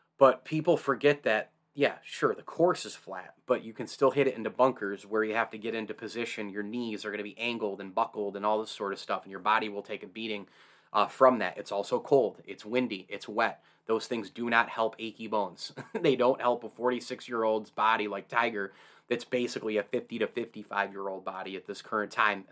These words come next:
maybe more, right? And so all of those things will, will take place for, uh, Woods. Those will be the challenges. I don't know if he'll play in the P G A Championship, um, you know, at Southern Hills here in, in another, what, I guess thirty, a little under thirty days.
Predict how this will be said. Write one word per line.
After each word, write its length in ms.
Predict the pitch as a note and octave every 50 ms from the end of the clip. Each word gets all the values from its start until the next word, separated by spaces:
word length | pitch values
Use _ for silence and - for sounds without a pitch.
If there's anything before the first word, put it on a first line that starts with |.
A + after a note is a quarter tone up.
| - -
maybe 320 | A#2 A#2 A#2 A2+ G#2 G#2
more, 360 | G#2 G#2+ A2 G#2 F2 F2+ - _
right? 320 | - A2+ A2 G#2+ G#2+ G#2+ - - - - - _ _
And 180 | - A2 A2 G#2
so 440 | - - - A#2+ A2+ A2 G#2+ G#2+ - -
all 240 | - B2+ C3+ C#3+ D3+
of 120 | C#3+ C3 C3
those 280 | C3+ C3 B2+ B2 -
things 300 | - C3+ B2+ B2 A#2 G2+
will, 400 | G2+ A2 A#2+ A#2 A#2 A#2 A2+ G#2+
will 240 | - G#2+ A2 G#2+ G#2+
take 320 | G#2 - B2 A2 - -
place 400 | - - A#2+ A2+ A2+ A#2+ A#2 -
for, 500 | - - - B2 A#2 A2+ A2 G#2+ G#2+ G#2 - - - - _ _ _
uh, 200 | - G#2+ G2+ G2 F#2
Woods. 420 | G2 G2 A2+ B2 C3 C3+ C3 -
Those 220 | - A#2 A#2 A2
will 80 | - A2
be 120 | G#2+ A#2
the 80 | G#2 G2+
challenges. 580 | - - - A2+ A2+ A#2 B2 B2 B2 D3 C#3 C3 - -
I 80 | A2+
don't 300 | A2+ B2 B2+ C3 - A2
know 240 | A2+ A#2 A#2 A#2+ B2
if 60 | A#2+ -
he'll 160 | C3+ A#2 A2+
play 180 | - B2+ A#2+
in 80 | A#2+ A#2
the 60 | A2+
P 220 | A2 - B2 A#2+ A#2
G 200 | A2+ - A#2 A2+
A 40 |
Championship, 680 | A2+ - - A#2 A2+ G#2+ - A2 - - - B2+ - - - - - - _ -
um, 460 | - G#2+ G#2+ G#2+ G#2 G2+ G#2 G2+ G2 -
you 100 | - A#2
know, 200 | A2 G#2+ G#2+ G#2
at 160 | G#2+ A2 -
Southern 340 | - - B2+ A#2 A#2 A2+ G2+
Hills 300 | F#2+ A#2 A#2 A#2+ A#2 -
here 320 | - B2 B2+ B2 A#2+ A#2+
in, 180 | - - A2 A2
in 360 | - A2+ A2 - A2+ A2+ G#2+
another, 340 | G#2+ A2 A2+ A2 A2 G#2 G2+
what, 260 | F2 G#2 G2+ F#2+ - _ _ _ _ - _ - _ -
I 60 | G#2+ G2+
guess 200 | G#2 G2 - -
thirty, 400 | - - A#2+ A#2+ A#2 A2+ A2 G#2+
a 80 | G2+
little 220 | G#2 A2 A2+ A2 A2
under 180 | A2 G#2 G#2+
thirty 320 | G#2 - A#2+ A#2+ A#2+ A2+ G#2
days. 440 | A2 A2+ B2 B2+ B2+ B2 - -